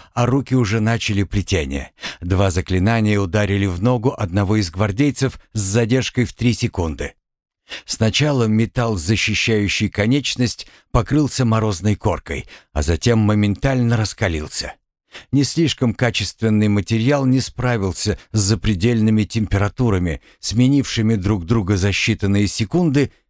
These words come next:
и треснул. «Следопыт, разрывную стрелу!» Лучник моментально выполнил команду. Нога моба, больше не защищённая надёжной пластиной металла, взорвалась. Гвардеец завалился,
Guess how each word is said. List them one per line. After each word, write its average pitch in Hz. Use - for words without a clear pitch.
и 143
треснул. 82
«Следопыт, 98
разрывную 131
стрелу!» 151
Лучник 101
моментально 104
выполнил 95
команду. 78
Нога 82
моба, 82
больше 90
не 98
защищённая 92
надёжной 95
пластиной 98
металла, 131
взорвалась. 101
Гвардеец 85
завалился, 90